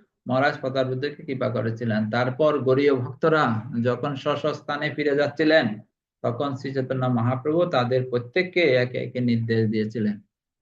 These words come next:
মহাপ্রভু সবাইকে এক একটা কি করেছেন? নির্দেশ দিয়ে, "শোনো, শোনো নিত্যানন্দ, শোনো হরিদাস, সর্বত্রই আমার আজ্ঞা করহ প্রকাশ। প্রতি ঘরে ঘরে গিয়া বলো এই ভিক্ষা,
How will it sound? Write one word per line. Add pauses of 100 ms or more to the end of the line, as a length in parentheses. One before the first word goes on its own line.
(560)
মহাপ্রভু
সবাইকে
এক
একটা
কি
করেছেন? (200)
নির্দেশ
দিয়ে,
"শোনো,
শোনো
নিত্যানন্দ, (380)
শোনো
হরিদাস, (560)
সর্বত্রই
আমার
আজ্ঞা
করহ
প্রকাশ। (520)
প্রতি
ঘরে
ঘরে
গিয়া
বলো
এই
ভিক্ষা,